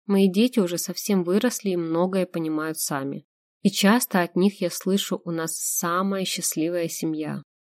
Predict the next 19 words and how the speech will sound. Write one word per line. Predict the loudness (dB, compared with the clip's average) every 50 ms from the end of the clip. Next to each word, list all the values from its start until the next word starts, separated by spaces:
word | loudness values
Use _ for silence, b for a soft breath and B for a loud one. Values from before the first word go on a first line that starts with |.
| _ _ 4
Мои | 6 8 8 8
старшие | 6 4 2 2 2 2 2 -2 -2 0 0 0
уже | 2 0 -2 0
подростки. | 0 -4 -4 -2 -2 -2 -2 -4 -6 -14 -16 -12 -12 -12 -12 _ _ _ 2
Налаженные | 6 8 8 10 10 8 6 4 2 2 0 0
отношения | -2 0 0 0 0 2 4 6 8 8 8 8
между | 6 4 2 -2 -2 -4 -2
нами | -2 0 0 0 0 0 0
не | 0 2 2 4
дают | 4 4 4 4 4 4 2
мне | -2 -2
прочувствовать | -2 -4 -6 -6 -2 -2 -2 -2 0 0 0 0 0 2 0
на | -2 -2
своей | -2 0 2 2 2 4 2 0
шкуре | 0 -4 _ -2 0 2 2 2
всю | 0 -2 -6 -2 -2 -2 -2
прелесть | _ -4 -4 -2 0 0 0 0 -2 -2 _ -6
переходного | -4 -4 -4 -4 -4 -4 -4 -4 -2 -2 -2 -2 -2
возраста. | -4 -4 -4 -6 -6 -8 -10 -10 -10 -12 -12 -14 -14 -14